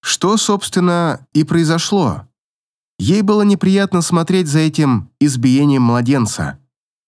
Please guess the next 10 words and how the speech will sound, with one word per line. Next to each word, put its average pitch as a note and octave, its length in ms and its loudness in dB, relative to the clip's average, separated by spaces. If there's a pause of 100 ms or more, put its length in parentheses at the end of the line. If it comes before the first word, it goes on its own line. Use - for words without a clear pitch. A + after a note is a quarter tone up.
(120)
Но G2+ 160 0
Арчанка G3+ 440 0
не A3 80 4
хотела F3+ 420 0
спускать D3+ 460 -2
глаз D3+ 480 -2 (100)
с - 160 -6
нужного D3+ 440 2
ей G2+ 480 0 (120)
местного. F#2+ 720 -2